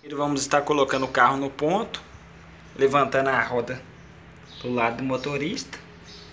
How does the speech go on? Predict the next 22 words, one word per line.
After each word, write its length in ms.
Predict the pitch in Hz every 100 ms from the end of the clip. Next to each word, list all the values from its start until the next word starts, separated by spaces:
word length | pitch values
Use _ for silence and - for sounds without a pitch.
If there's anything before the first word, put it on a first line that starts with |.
| - -
engatando 500 | 156 151 139 135 143
a 80 | 147
quinta 380 | 139 147 147 147
marcha, 520 | 143 151 202 - - - - - - - - - - - - - - - - -
olhando 400 | 151 160 151 151
na 140 | 151 151
janela 380 | 156 151 147 147
do 120 | 151
motor, 560 | 151 147 - 180 262 - - - - - - - - - - - - -
deixando 480 | 143 143 139 147 143
em 140 | 147
O 100 | 147
T. 340 | - 175 208 277 - - - - - - - - - - -
O 100 | 165
certo 360 | - 156 165
é 60 | 175
colocar 680 | 180 196 185 - 147 120 120 - - - - - - - - -
a 140 | 131
ponta 340 | 131 165 170
da 220 | 196 190 175
frente 720 | - 147 165 220 - - - - - - - - -
faceando 680 | - 170 170 180 170 175 190